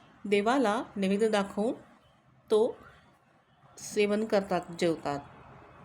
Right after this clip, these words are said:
संक्रांतीच्या सणाला सामाजिकदृष्ट्या देखील विशेष महत्त्व आहे. या दिवशी मनातील द्वेषभाव नाहीसा करून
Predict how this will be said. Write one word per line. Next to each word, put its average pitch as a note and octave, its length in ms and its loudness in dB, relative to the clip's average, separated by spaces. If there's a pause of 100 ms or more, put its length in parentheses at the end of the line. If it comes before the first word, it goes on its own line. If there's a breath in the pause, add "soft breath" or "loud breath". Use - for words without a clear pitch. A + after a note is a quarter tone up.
(720)
संक्रांतीच्या F#4+ 640 0
सणाला A#3+ 480 2
सामाजिकदृष्ट्या A3 880 0
देखील B3 340 0
विशेष B3+ 400 -2
महत्त्व C4 340 2
आहे. F3 320 -2 (920)
या G#3 140 2
दिवशी A#3+ 480 0 (500 loud breath)
मनातील C#4+ 680 4
द्वेषभाव A3+ 800 0
नाहीसा G3+ 520 0
करून A3 460 0